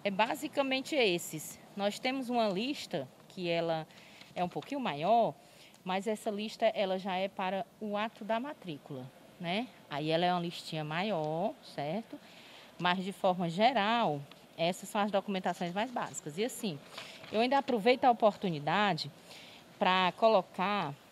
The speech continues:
que é muito importante que a família, né, ela faça a leitura do edital,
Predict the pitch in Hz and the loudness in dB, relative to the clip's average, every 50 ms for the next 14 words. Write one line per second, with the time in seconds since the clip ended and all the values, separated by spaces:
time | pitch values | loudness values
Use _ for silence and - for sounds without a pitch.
0 | - - - - - - - 208 208 214 220 233 - - 170 196 202 233 262 - | -20 -20 -20 -20 -16 -10 -6 -2 0 0 0 0 0 2 2 4 4 2 0 -2
1 | 294 233 - 240 214 208 - - 220 226 233 220 - - - - 214 208 - - | -4 2 6 6 6 4 4 0 0 2 0 0 -4 -10 -6 -4 -4 -4 -4 -4
2 | - - 196 202 - - 214 190 175 170 180 208 220 220 190 160 139 143 147 - | -4 -4 -4 -4 -6 -6 -6 -4 -4 -2 -2 -2 -2 -2 -4 -4 -6 -6 -8 -12
3 | - - - 180 175 190 214 254 285 - - - - - - 165 170 170 - - | -18 -16 -8 -4 0 0 0 0 -2 -4 -16 -20 -10 -4 -2 -2 -2 -2 -2 -4
4 | 180 180 - 208 185 185 180 - - 170 170 190 190 175 160 156 156 151 151 - | -6 -4 -4 -4 -4 -4 -6 -8 -10 -10 -8 -8 -8 -6 -6 -6 -6 -6 -8 -10
5 | - - 160 165 175 180 175 175 170 165 170 | -8 -6 -4 -4 -2 -2 -2 -2 -4 -4 -8